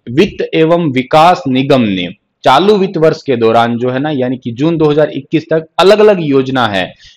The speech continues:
लगभग जो है एक सौ, अ, जो आपके क्षेत्र लाभार्थी है इनको जो है वो एक सौ तेरह दशमलव सात छह लाख रुपए है, इतनी वित्तीय सहायता दी है।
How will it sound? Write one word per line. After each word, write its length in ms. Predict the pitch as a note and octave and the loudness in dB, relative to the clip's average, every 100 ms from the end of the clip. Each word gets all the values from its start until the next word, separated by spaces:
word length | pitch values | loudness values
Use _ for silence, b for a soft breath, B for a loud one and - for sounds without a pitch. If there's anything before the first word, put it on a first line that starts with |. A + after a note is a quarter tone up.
| - | -4
लगभग 340 | B2 D3+ E3 D#3 | -2 0 -2 0
जो 160 | D#3 | -2
है 200 | D3+ E3 E3 | 0 -2 -4
एक 140 | D#3+ | -8
सौ, 180 | - F3+ | -2 -2
अ, 460 | E3+ - B2+ B2+ B2 | 0 2 2 4 2
जो 180 | C3+ | 2
आपके 260 | C#3+ C3+ C#3+ | 0 2 -4
क्षेत्र 440 | - D#3 D#3 F3 | -4 -4 -2 0
लाभार्थी 600 | D3+ B2+ B2 B2 B2 D3+ | 2 4 4 0 -2 -6
है 160 | D3+ F#3 - | -6 -8 -6
इनको 300 | C#3 D#3+ F3 | -4 -2 -2
जो 200 | D#3 C#3 C3 | -2 0 0
है 100 | D3+ - b - | 0 -4 b -6
वो 240 | C#3+ D#3 D#3 | 2 2 2
एक 140 | D#3+ | -4
सौ 140 | - D#3+ | -4 -4
तेरह 300 | E3 F3 F3 | -2 0 2
दशमलव 480 | D3 - C3+ C#3+ D3 | 0 -6 -6 -4 -6
सात 420 | - D#3+ D3+ D#3 | -4 0 0 0
छह 160 | - F3 | -6 -4
लाख 340 | C3 B2+ D3 - | 0 0 0 -2
रुपए 320 | B2 B2 B2 B2 | -8 -6 -8 -4
है, 120 | C#3 - B B - | -6 -6 B B -8
इतनी 360 | D3 - F#3+ E3 | -8 -4 -2 0
वित्तीय 340 | C3+ D#3+ D3+ | 0 0 0
सहायता 460 | - B2 B2 B2+ A2+ | 0 -2 -2 -2 -2
दी 200 | G#2 G2+ | -2 0
है। 300 | G2+ F2+ | 0 0